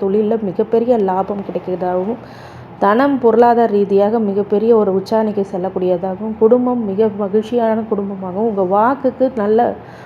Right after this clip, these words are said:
ஒரு செல்வாக்கு கொடுக்கக்கூடியதாகவும் இந்த குரு திசை அமையும். அடுத்தது சனி திசை. இது உங்களுடைய ராசியாதிபதி தி-, திசை, லக்னமா இருந்தா லக்னாதிபதி திசை, பன்னெண்டு கூடியவர் திசையும் கூட அப்படின்றதுனால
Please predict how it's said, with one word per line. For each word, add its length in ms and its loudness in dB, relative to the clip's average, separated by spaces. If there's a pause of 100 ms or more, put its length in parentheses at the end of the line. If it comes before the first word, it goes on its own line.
(160)
ஒரு 180 0
செல்வாக்கு 520 2
கொடுக்கக்கூடியதாகவும் 840 -2
இந்த 140 -2
குரு 260 -2
திசை 260 -6
அமையும். 280 -10 (540)
அடுத்தது 460 2
சனி 360 0
திசை. 400 2 (480)
இது 360 2 (400)
உங்களுடைய 440 4
ராசியாதிபதி 840 0
தி-, 280 0
திசை, 360 -2
லக்னமா 360 -2
இருந்தா 200 -2
லக்னாதிபதி 720 -2
திசை, 320 -4 (520)
பன்னெண்டு 360 2
கூடியவர் 520 2
திசையும் 580 -2
கூட 240 -2
அப்படின்றதுனால 840 -6